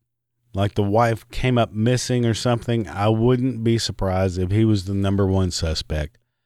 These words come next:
And actually, I would turn him into the police anonymously. No, not even. "Hey,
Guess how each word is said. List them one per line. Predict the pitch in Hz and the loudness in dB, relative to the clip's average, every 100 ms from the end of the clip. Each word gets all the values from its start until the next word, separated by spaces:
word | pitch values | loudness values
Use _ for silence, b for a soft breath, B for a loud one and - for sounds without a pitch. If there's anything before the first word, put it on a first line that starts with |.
| _ _ _ | _ _ _
And | - 110 113 | -4 -2 0
actually, | 117 131 - 104 110 101 | -2 -4 -2 0 0 0
I | 95 | 0
would | 104 104 - | 2 2 0
turn | 98 90 | -2 0
him | 90 92 | 0 2
into | 90 82 80 | 0 0 -2
the | |
police | 78 80 80 78 - - _ _ _ _ _ _ _ _ _ _ _ _ _ _ _ _ _ _ _ | -2 -4 -2 -4 -6 -12 _ _ _ _ _ _ _ _ _ _ _ _ _ _ _ _ _ _ _
anonymously. | 113 113 104 98 87 78 - 71 67 - - | 2 2 2 0 -2 -4 -8 -10 -14 -18 -4
No, | 180 180 | 0 2
not | 156 151 139 | 2 2 2
even. | 123 85 71 - | 2 0 -8 -2
"Hey, | 143 127 92 | 0 2 -2